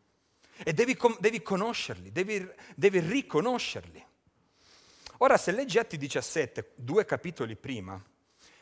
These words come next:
tu vedrai che lì Paolo si trova da un'altra parte, non è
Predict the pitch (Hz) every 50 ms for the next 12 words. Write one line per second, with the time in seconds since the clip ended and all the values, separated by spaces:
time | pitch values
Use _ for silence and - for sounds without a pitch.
0 | _ _ - 247 240 190 202 165 160 151 139 123 - - 170 165 165 160 131 -
1 | - 117 107 107 117 123 117 - 156 143 - 147 147 147 147 143 147 - - -
2 | - _ _ - 98 101 101 127 170 175 - - 120 101 - 107 95 - - -
3 | 98 104 117 131 156 160 -